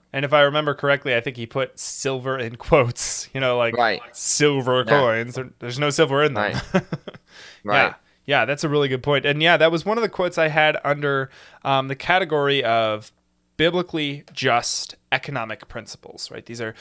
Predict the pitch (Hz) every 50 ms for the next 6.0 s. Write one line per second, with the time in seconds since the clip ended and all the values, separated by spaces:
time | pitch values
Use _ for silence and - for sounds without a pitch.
0 | - - - - _ - - 139 156 180 208 220 220 220 220 220 143 - 175 151
1 | 156 170 175 175 170 165 - - - 160 143 135 - - 127 123 120 - 123 123
2 | 123 - 117 107 120 120 113 113 113 - 110 107 - - 123 120 - - - -
3 | - - 123 123 135 139 110 - - - - - - _ - 151 147 139 143 -
4 | 160 165 170 165 - - 147 127 113 - - 143 135 120 127 131 135 143 143 131
5 | 135 135 131 123 120 123 120 117 - - 131 127 123 120 120 117 113 113 110 -